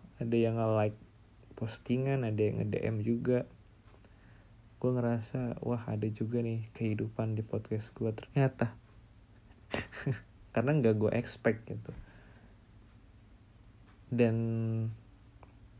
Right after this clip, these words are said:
turns out gue ngecek podcast Spotify podcaster, gue ngecek statistik ya. Alhamdulillah banget ya. Masih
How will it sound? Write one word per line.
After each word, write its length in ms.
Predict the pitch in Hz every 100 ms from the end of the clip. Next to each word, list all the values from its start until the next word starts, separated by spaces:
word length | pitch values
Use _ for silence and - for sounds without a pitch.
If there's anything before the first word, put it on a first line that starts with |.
| - - - - - - - -
turns 320 | 120 113 110 -
out 320 | 139 143 - 120
gue 160 | 120 120
ngecek 400 | 113 - 107 104 - - - - - - -
podcast 880 | - 104 - 101 104 107 - - - - - - - - - - - - - - - - - - - - -
Spotify 720 | - - 110 113 110 110 101 104
podcaster, 720 | 101 - 101 107 - - 110 113
gue 240 | 110 107
ngecek 240 | 104 107
statistik 800 | - - 110 110 107 - - 123
ya. 320 | 107 107 107 110 - - - - - - - - - - - - - -
Alhamdulillah 960 | 120 113 110 110 113 110 110 110 110 110
banget 460 | 117 120 131 135
ya. 200 | - 113 113 - - - - - - - - -
Masih 480 | 131 120 - 120 113